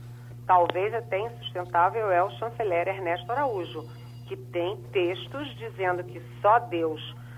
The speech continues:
salva o Ocidente e o único Deus é Donald Trump. O chanceler brasileiro, para vexame internacional, e, é, os, os diplomatas brasileiros quase tiveram uma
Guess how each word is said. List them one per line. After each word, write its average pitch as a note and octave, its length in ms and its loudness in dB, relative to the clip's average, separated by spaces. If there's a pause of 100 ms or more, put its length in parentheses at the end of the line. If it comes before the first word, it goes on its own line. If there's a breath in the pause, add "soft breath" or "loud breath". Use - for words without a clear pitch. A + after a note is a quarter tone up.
(380 loud breath)
salva D#3 800 6
o E3 160 -2
Ocidente F#3+ 920 -2 (320 loud breath)
e G#3+ 120 -6
o G#3+ 40 -2 (120)
único D4 360 2
Deus G#3 480 6 (200)
é G#3+ 120 0
Donald G3 440 2 (120)
Trump. A#3+ 280 0 (400)
O D#4 420 0 (500)
chanceler F3+ 520 2
brasileiro, E3 960 0 (380 loud breath)
para F3+ 220 8
vexame A#3 1300 2
internacional, E3+ 1120 0 (220 loud breath)
e, A3 560 -2 (320 loud breath)
é, E3 360 2 (120)
os, A#3 420 0 (180)
os G4+ 100 -10
diplomatas G3 680 4
brasileiros F#3+ 520 0
quase G#3 340 0
tiveram G3 240 2
uma G#3 160 0